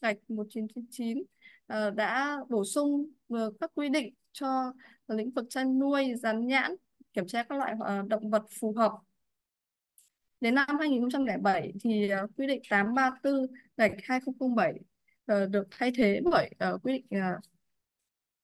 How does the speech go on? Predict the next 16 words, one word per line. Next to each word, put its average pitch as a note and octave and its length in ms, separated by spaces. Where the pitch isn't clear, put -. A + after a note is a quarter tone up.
hai B3+ 260
không C4 200
chín A3+ 400
hai C4+ 380
gạch G#3+ 200
chín A#3+ 240
một, B3 200
ờ, G#3 280
và, G#3+ 420
ờ, G#3+ 400
quy C4+ 160
định C4 120
số G#3 380
tám G3+ 260
tám G3+ 220
chín A3 340